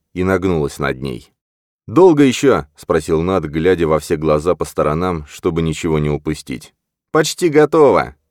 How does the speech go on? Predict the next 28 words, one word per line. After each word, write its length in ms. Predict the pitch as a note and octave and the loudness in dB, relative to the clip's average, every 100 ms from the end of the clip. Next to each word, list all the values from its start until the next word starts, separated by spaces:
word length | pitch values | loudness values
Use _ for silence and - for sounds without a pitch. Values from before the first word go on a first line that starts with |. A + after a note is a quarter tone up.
| _ _ _ _ _ - | _ _ _ _ _ -8
Он 160 | D#2+ | -6
посмотрел 520 | D2+ D2+ D2+ C#2+ D2+ C#2 | -4 -6 -4 -2 0 0
на 100 | C#2 | -2
ручей. 480 | C#2+ - A#1 A1 _ _ | -4 -6 -10 -10 _ _
В 60 | - | -16
свете 300 | - D2+ C#2 | -4 -4 -4
фонаря 420 | - D2 C#2+ D#2+ | -6 -4 0 -2
Карреры 480 | D#2 D2 E2 E2+ D2 | -2 -2 0 0 -2
было 320 | C2+ F2 F2 | -4 0 0
заметно, 540 | D#2 F2 F#2+ G#2 - D2+ | 0 0 2 0 0 -6
что 220 | - E2+ | -2 -2
яд 360 | D2+ G2 G2+ | 0 0 0
начал 460 | F2 E2 E2+ - E2+ | -2 -2 -2 -2 -4
действовать. 720 | D2+ C#2+ C#2 - B1 G#1 - _ _ - | -2 -4 -6 -6 -6 -6 -12 _ _ -10
Ниже 260 | D#2 D2 D2+ | -4 -4 -4
по 100 | C#2+ | -6
течению 480 | C#2+ - D#2 C#2 | -10 -6 -4 -4
стали 300 | C2+ - D2 | -6 -2 -2
всплывать 560 | C2+ - D#2 D#2 E2+ D#2 | -2 -6 -2 0 0 0
его 220 | D2 D2 | -4 -4
первые 460 | D2 F2+ D2+ D2 D2 | -2 0 0 0 -2
жертвы, 500 | D#2+ G#2 - D#2 A#1 _ _ - | 0 0 0 -4 -6 _ _ -8
но 180 | F#2 | -4
поток 400 | F2 F#2 A#2+ G2 | 0 0 0 -4
быстро 420 | D#2+ F#2 G#2+ - F2+ | -4 -2 -4 -2 -2
увлекал 460 | D2+ D#2 - E2+ | 0 -2 0 0
их 160 | D#2+ - | 0 -2
прочь. 440 | D2+ C#2 - - | -2 -2 -4 -14